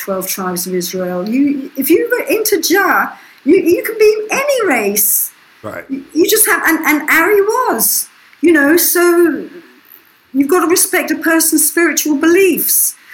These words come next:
Speaker 2: Absolutely.
Speaker 1: So, you know, uh, but yes,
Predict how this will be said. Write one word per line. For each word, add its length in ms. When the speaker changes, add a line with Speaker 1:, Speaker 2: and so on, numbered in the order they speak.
Speaker 2:
Absolutely. 440
Speaker 1:
So, 340
you 260
know, 560
uh, 180
but 360
yes, 340